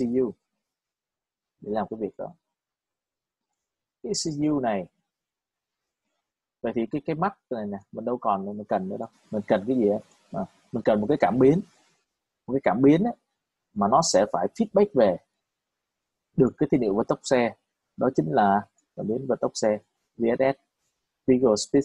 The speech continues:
Sensor. À, Vehicle Speed Sensor. Nó sẽ feedback về E C U, được cái vận tốc xe hiện tại. Ok không? Ừ. Sau đó mình so sánh cũng y chang như thế này.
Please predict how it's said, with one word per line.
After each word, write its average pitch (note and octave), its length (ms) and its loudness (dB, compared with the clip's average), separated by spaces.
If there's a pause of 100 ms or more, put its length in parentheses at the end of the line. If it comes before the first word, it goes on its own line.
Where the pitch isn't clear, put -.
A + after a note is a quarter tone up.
Sensor. A#2 320 -2 (680)
À, G#2+ 180 -2 (480)
Vehicle A#2 180 -2
Speed B2 240 -4
Sensor. A2 440 -6 (1040)
Nó D#3 80 -6
sẽ A2 140 -2
feedback F#3+ 400 2
về A2+ 80 0
E B2 80 2
C B2 320 4
U, A2 100 0 (800)
được - 220 -2
cái C3 100 2
vận C3 220 -4
tốc - 140 -10
xe A#2 140 0
hiện G2 200 -2
tại. F2 180 -4 (1000)
Ok A2+ 120 -12
không? A2+ 280 0 (520)
Ừ. G2 60 -6 (800)
Sau E3 180 2
đó D#3+ 160 4
mình E3+ 100 2
so C#3+ 200 2
sánh D#3+ 220 0
cũng B2+ 200 -4
y D#3 160 4
chang C#3+ 200 2
như C#3 100 2
thế D3+ 60 -4
này. A2+ 180 -4